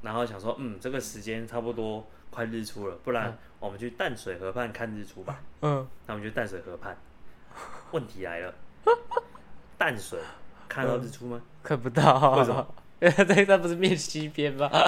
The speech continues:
Speaker 1: 他就已经看了夕阳之后，他怎么可能会在同一个海岸线看到
Speaker 2: <laughs> 看到日出？
Speaker 1: <laughs> 对啊，看到日出啊，不可能啊。
Speaker 2: 他可以自己自转哦。
Speaker 1: <laughs> 对啊，那不可能啊。他说会把台湾，台湾开一个方向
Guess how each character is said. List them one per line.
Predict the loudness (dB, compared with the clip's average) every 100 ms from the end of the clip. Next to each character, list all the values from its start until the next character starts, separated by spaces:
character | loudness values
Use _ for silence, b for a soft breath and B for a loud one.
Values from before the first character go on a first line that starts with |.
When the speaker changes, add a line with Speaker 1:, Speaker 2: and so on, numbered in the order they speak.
| 6
Speaker 1:
他 | 8 8
就 | 8
已 | 4
经 | 0 2
看 | 4 4
了 |
夕 | 0 -2 0
阳 | 0 0
之 | 4
后， | 8
他 | 12 12
怎 |
么 | 12 12 10
可 | 8
能 | 8 6 4 8
会 | 10
在 | 12 12
同 | 10 8 8
一 | 10
个 | 10
海 | 10 12
岸 | 12 12
线 | 10 6 4 4
看 | 10 12
到 | 12
Speaker 2:
<laughs> | 12
看 |
到 |
日 | 10 8 10
出？ | 10 8 2 0
Speaker 1:
<laughs> | 8
对 | 8
啊， | 10
看 | 10
到 | 10
日 | 8
出 | 10 10
啊， | 10 8 0
不 | 4 10
可 | 10 10
能 | 10
啊。 | 10 10
Speaker 2:
他 | 8 8
可 | 8
以 |
自 | 6
己 | 0 -2
自 | -2 -2
转 | -4 -4
哦。 | -2 8
Speaker 1:
<laughs> | 12 12 10 6 6 8 8
对 | 10 12
啊， | 12 10 8 6 8
那 | 8
不 | 8
可 | 8 8
能 | 8
啊。 | 6
他 | 4 4
说 | 6
会 | 6
把 | 6 4
台 | 4 4
湾， | 2 2
台 | 6
湾 | 8 6 6
开 | 4
一 | 4
个 |
方 | -2 -6
向 | -4